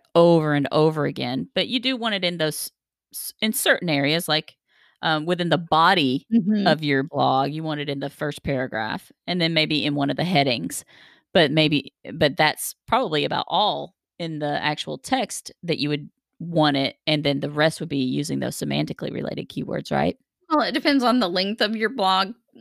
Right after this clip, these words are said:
Speaker 2: post, too. If it's a very lengthy one, you'd probably wanna work in more uses of it. It just really
Speaker 1: Well, that's
Speaker 2: depends.
Speaker 1: true. That's true.
Speaker 2: So, um, and then your, your meta description, while that doesn't necessarily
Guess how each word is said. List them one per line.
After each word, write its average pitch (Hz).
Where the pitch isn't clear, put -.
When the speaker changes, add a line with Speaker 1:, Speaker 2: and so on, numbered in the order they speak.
Speaker 2:
post, -
too. 190
If 196
it's -
a 170
very 165
lengthy 175
one, 185
you'd 180
probably 170
wanna 160
work 151
in 156
more 160
uses 175
of 190
it. 214
It 185
just -
really 185
Speaker 1:
Well, 190
that's 160
Speaker 2:
depends. 165
Speaker 1:
true. -
That's -
true. -
Speaker 2:
So, 196
um, 185
and 226
then 247
your, 220
your 190
meta 185
description, 202
while 175
that 185
doesn't -
necessarily 175